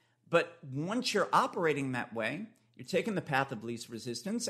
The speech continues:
and you'll simultaneously just stay in a path of familiarity. Because on some level, you're genetically programmed to prefer a negative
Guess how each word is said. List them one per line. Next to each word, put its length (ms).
and 260
you'll 160
simultaneously 1120
just 300
stay 180
in 220
a 40
path 320
of 120
familiarity. 920
Because 640
on 220
some 340
level, 520
you're 240
genetically 680
programmed 720
to 120
prefer 840
a 120
negative 760